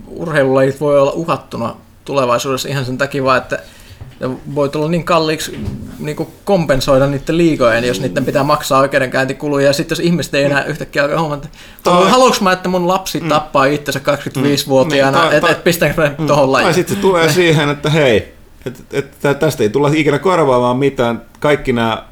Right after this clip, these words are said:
Speaker 2: t-, tää on todennäköistä, mitä su-, mitä sulle tulee käymään, mut vastineeksi niin saat, jos homma menee putkeen, niin useamman vuoden saat olla vittu, anteeksi taas kiroilu, mun kiroilu tässä kästissä, niin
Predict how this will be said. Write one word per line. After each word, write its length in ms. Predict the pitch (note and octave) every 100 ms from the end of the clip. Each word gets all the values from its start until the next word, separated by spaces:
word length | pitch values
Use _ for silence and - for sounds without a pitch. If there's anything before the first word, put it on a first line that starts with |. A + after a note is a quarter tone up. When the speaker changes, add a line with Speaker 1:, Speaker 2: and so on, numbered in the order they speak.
| -
Speaker 2:
t-, 200 | D3+ C3+
tää 140 | C#3+ D3
on 80 | A2+
todennäköistä, 680 | D#3+ D3 C3+ B2 B2 B2
mitä 240 | A#2 A2+ A2+
su-, 160 | B2+
mitä 200 | A#2+ A2+
sulle 160 | A2+ A2+
tulee 240 | - A2+
käymään, 500 | A2+ A3 G#3+ F3 E3
mut 200 | E3 E3 - - - - - -
vastineeksi 640 | E3+ E3+ C#3 C#3 C3+ C#3+
niin 100 | C#3
saat, 360 | C#3+ C#3 C3 - - -
jos 260 | C3 -
homma 200 | C#3+ C#3+
menee 180 | C#3 C#3+
putkeen, 480 | C#3+ D#3+ - C3 B2+
niin 260 | C3 C3 - -
useamman 440 | D3+ C#3 B2 C3
vuoden 280 | D3 C3+ B2+
saat 260 | C3 B2
olla 200 | C3 B2+
vittu, 360 | B2+ B2+ B2+ B2+ - - - - - -
anteeksi 280 | B2 A2 G#2
taas 160 | A#2
kiroilu, 300 | - B2 G2+
mun 140 | G2 G2
kiroilu 340 | G#2 F#2+ A#2
tässä 160 | A#2+ -
kästissä, 340 | A#2 C3 C3
niin 200 | B2+ B2